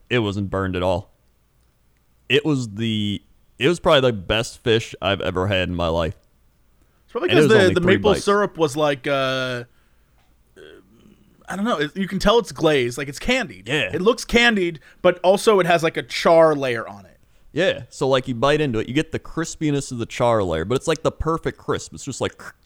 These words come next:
Speaker 1: and then you get the maple syrup hint, but it's not overly sweet or powerful,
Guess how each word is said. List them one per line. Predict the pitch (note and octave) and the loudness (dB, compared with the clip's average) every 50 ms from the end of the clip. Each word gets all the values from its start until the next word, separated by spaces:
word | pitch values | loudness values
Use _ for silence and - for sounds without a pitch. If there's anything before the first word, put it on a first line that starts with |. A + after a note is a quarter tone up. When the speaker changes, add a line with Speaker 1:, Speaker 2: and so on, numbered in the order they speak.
| _ _ _ _ _ _ _ _ _ | _ _ _ _ _ _ _ _ _
Speaker 1:
and | - C3 C3+ C#3 | 0 0 2 2
then | C#3+ C#3+ | 2 2
you | C#3+ C#3 | 2 2
get | D3 D3 - | 2 0 0
the | - C3+ | 0 -2
maple | B2+ C3+ D3+ D3 - C#3 | 0 0 -2 -2 -4 -6
syrup | B2 - - E3+ F3 F3+ C#3 A#2 - C3+ | -6 -4 -2 0 2 2 2 0 0 0
hint, | C3+ B2 A2+ B2+ B2+ - | 0 0 0 -2 -4 -6
but | - D3+ D3 | -6 -6 -6
it's | D3+ - - | -4 -4 -2
not | - F3 D3+ - | 0 0 0 2
overly | - D#3+ F#3 F3 D3+ B2+ A2+ G#2+ | 2 2 2 2 2 0 0 -2
sweet | - - - G#2+ G#2 A#2+ B2+ - | -6 -8 -8 -6 -6 -6 -6 -6
or | - A2 | -8 -8
powerful, | - - A#2+ C3 C#3 C3 A#2 - G#2 G2+ C3 - | -6 -4 -2 0 0 0 -2 -2 -2 -4 -4 -6